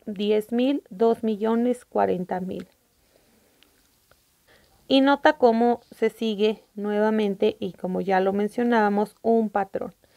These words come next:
En este caso, cuando multipliquemos por diez, se agrega un cero a los números que ya teníamos como base. Cuando sea cien, agregaremos dos ceros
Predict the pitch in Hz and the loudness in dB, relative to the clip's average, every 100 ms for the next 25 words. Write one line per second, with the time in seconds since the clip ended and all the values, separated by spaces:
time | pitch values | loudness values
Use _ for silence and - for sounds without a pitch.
0 | _ _ _ 208 196 202 196 240 233 233 | _ _ _ -6 -2 -2 0 -2 2 0
1 | 226 226 226 214 202 190 190 185 202 190 | 2 -2 -2 -2 -2 -2 -4 -6 -8 -8
2 | 196 - 202 202 208 - 247 233 226 226 | -8 -4 -4 -4 -6 0 0 2 0 0
3 | _ - 214 196 196 202 196 190 196 _ | _ -6 -2 0 0 0 0 -2 -4 _
4 | 214 233 233 233 - 233 208 202 208 - | 0 2 2 -2 -2 0 2 0 -4 -8
5 | 185 185 180 202 196 196 190 - 175 185 | -4 -4 -4 -4 -4 -4 -6 -8 -2 -2
6 | - 190 190 180 190 196 - 208 226 254 | -2 -6 -4 -4 -4 -6 -4 0 4 4
7 | 254 254 240 _ _ - _ - 302 262 | 2 0 -6 _ _ -20 _ -4 -2 0
8 | 220 - 202 202 - 208 202 202 - 196 | 0 0 0 0 -4 -4 -2 -2 -4 -8
9 | 190 185 180 190 190 196 196 - - 180 | -6 -4 -2 -2 -2 -2 -4 -6 -20 -2
10 | 196 190 190 185 208 202 196 196 | 0 2 0 -2 -2 2 0 -2